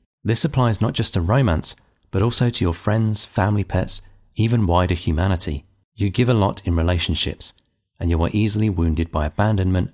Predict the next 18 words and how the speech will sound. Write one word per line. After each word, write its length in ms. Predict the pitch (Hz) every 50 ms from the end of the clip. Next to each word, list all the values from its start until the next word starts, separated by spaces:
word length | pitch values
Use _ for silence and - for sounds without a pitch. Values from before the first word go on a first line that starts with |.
| _ -
and 140 | 87 90
rejection. 640 | 87 82 82 - 95 - - - - 90 76 78 - _ _ _ _ _ _ _ _ _
You 140 | - 92 87
are 80 | 90 87
gifted 420 | 82 - 113 - - 127 120 -
with 120 | - 95 90
immense 360 | 85 82 87 90 98 - -
passion, 500 | - - - 98 - - 82 76 69 - - - - _ _ _ _ _ -
even 240 | - 92 87 98
if 120 | 95 - -
you 60 | 92
do 120 | - 95
not 160 | 82 82 - -
show 220 | - - 113 98
it 160 | 85 82 - -
on 120 | - 80
the 100 | 80 80
outside. 540 | 80 78 - - - 95 92 90 80 80